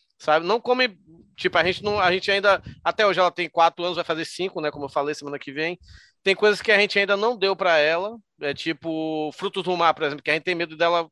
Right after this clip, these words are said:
ter uma, uma alergia, essas coisas assim, sabe? E também não dá, é, não procura dar muito doce, sabe? Porque nessa fase doce pra criança, que ela comeu, perdeu a criança pra vida toda, né? Que é, é doce,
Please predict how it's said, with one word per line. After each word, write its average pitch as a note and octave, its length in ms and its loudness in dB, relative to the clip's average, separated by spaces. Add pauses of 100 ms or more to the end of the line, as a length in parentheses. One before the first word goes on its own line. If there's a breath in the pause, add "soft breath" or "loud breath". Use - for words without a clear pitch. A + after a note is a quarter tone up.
(120)
ter E3 120 -2
uma, E3 520 2 (600 soft breath)
uma C#3+ 160 2
alergia, D3+ 600 0 (160)
essas B2+ 240 -10
coisas D3+ 260 -6
assim, D3+ 320 -8
sabe? D3 360 0 (480 soft breath)
E D#3 80 -4
também G3+ 220 4
não A3+ 160 4
dá, G3+ 540 6
é, F3 360 2
não G3 120 -2
procura G#3 400 -2
dar F#3 220 4
muito F3+ 300 -8
doce, E3 640 -4 (240)
sabe? C#3+ 360 0
Porque D#3 300 -8
nessa D#3+ 280 -2
fase D3+ 360 2
doce D#3 400 -10
pra D#3+ 140 -4
criança, E3+ 580 -6 (520 loud breath)
que - 80 -4
ela E3+ 360 6 (160)
comeu, A3 640 2
perdeu A3 300 2
a G#3+ 60 2
criança G3+ 240 -6
pra G3+ 100 -2
vida F#3 200 -6
toda, D#3 280 -4
né? D3 220 -8 (280)
Que C#3+ 80 -4
é, D3+ 380 0
é - 20 -8
doce, F3 600 -6